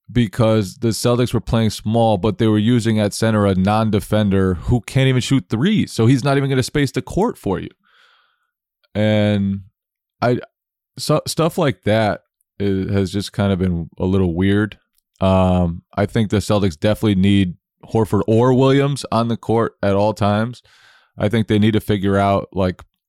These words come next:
who plays best with Schroeder, how Schroeder plays best. They definitely need to figure out their rotations because when you look at the, the on-off numbers, it's like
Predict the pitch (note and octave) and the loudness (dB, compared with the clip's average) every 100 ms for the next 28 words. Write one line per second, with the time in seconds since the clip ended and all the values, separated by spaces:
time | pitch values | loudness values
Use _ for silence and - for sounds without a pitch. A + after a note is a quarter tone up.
0 | _ _ _ F#2+ A#2+ A2+ A2 G#2+ E2 G#2 | _ _ _ -4 -2 0 0 0 0 -2
1 | G2+ F#2+ F#2+ - A#2 A#2+ A#2 A2+ A2+ _ | -2 -4 -6 -2 0 2 0 0 -4 _
2 | - G2+ G#2 - A2 A2 G#2+ - G#2 F#2+ | -4 -2 -2 -2 -2 0 -2 -2 -2 -2
3 | - G#2 G2+ - _ _ _ _ _ - | -2 -2 -2 -6 _ _ _ _ _ -4
4 | G#2+ A2+ A2 A2+ A2 G2+ G#2 G2 G2+ F#2+ | 0 0 0 2 2 2 0 0 0 0
5 | F#2+ F#2 F2+ - G2+ F#2 F#2 E2 F#2 - | 0 0 -2 0 -2 -2 -4 -6 -8 -4
6 | F#2 F2+ D#2+ - _ _ _ _ _ _ | -2 -2 -6 -14 _ _ _ _ _ _
7 | _ - G2+ A#2+ C#3+ B2+ A2 G2 G2+ G2 | _ -8 -4 0 0 0 -2 -4 -2 -2
8 | F#2+ F2 G2+ G2+ A2+ A2 F2+ - F#2 F2+ | -4 -6 -4 0 0 0 -2 -2 -4 -2
9 | F2+ E2+ - F#2 F2 - | -4 -6 -6 -6 -6 -8